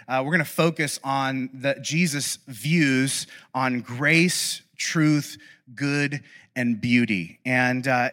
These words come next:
man, if there's something here where you're just like, "Wait, I wanna know more about that." In fact, I know somebody who actually might wanna know more about that. Um, that is why we have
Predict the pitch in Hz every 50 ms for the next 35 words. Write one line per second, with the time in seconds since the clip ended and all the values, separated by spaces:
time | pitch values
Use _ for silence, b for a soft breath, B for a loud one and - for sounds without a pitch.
0 | - 147 156 160 156 147 147 135 - 165 165 160 - - 196 190 - 165 151 156
1 | 165 170 160 151 147 147 135 156 147 - - 147 127 120 - - - 185 240 190
2 | - - 123 139 180 240 285 220 139 143 147 139 135 143 165 160 165 151 143 123
3 | 123 - 185 - - 180 240 269 202 - - 185 170 156 151 143 143 135 123 B
4 | B B B B B B - 185 151 135 143 151 - - 170 151 139 139 143 143
5 | 135 131 139 139 135 131 131 131 131 135 131 131 127 131 127 135 127 131 123 127
6 | 120 123 123 120 B B B B B - 135 135 135 135 131 170 175 202 202 175
7 | 123 165 175 165 160 160 156 143 165 165 156 143 143 151 151 143 139 143 135